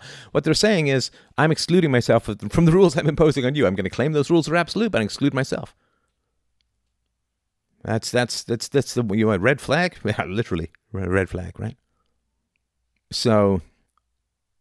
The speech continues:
Plato, I mean, Plato, so Plato says that individual instances, they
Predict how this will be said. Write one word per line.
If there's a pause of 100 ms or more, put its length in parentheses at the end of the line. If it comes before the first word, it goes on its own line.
(280)
Plato,
I
mean,
Plato,
so
Plato
says
that (1300)
individual
instances, (800)
they